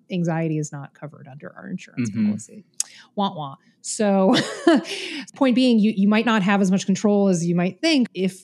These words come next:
Speaker 1: the vet picks up on something and it is in their medical records. It might not be something that's covered later on. So,
Speaker 2: Mm-hmm.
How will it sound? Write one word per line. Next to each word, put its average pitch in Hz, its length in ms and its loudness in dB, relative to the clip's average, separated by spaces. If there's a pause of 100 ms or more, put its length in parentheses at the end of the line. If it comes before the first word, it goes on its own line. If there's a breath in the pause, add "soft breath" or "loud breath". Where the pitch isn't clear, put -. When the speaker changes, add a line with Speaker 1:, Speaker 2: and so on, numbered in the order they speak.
Speaker 1:
the 196 140 -4
vet 175 200 -4
picks 185 200 -6
up 170 120 -8
on 165 120 -6
something 165 440 -6
and 156 80 -4
it 151 140 -4
is 156 160 -4
in 160 100 -4
their 151 140 -4
medical 147 340 -8
records. 147 640 -10 (340)
It 185 80 -6
might 185 180 -6
not 190 160 -6
be 180 80 -10
something 165 280 -10
that's 151 160 -12
covered 160 380 -14
later 160 260 -12
on. 151 340 -12
So, - 200 -18
Speaker 2:
Mm-hmm. 120 260 -6